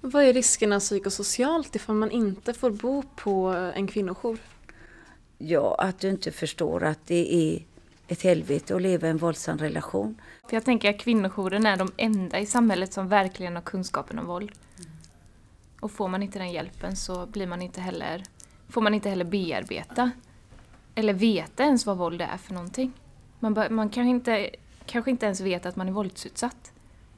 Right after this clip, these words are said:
Speaker 3: För man vet inte vad våld är.
Speaker 1: Och hur når man det här stödet då ifall man inte bor på en kvinnojour?
Speaker 2: Ja, jag vet ju inte om man, om man får det.
Speaker 1: Just nu jobbar Linda Olsson och Denise Cresso med ett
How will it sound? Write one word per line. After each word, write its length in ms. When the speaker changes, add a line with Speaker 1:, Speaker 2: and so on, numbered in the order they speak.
Speaker 3:
För 120
man 140
vet 140
inte 160
vad 100
våld 240
är. 140
Speaker 1:
Och 120
hur 140
når 320
man 200
det 80
här 140
stödet 500
då 160
ifall 200
man 180
inte 400
bor 260
på 120
en 80
kvinnojour? 540
Speaker 2:
Ja, 220
jag 140
vet 280
ju 40
inte 180
om 60
man, 360
om 120
man 140
får 320
det. 120
Speaker 1:
Just 280
nu 120
jobbar 280
Linda 300
Olsson 460
och 100
Denise 320
Cresso 380
med 100
ett 80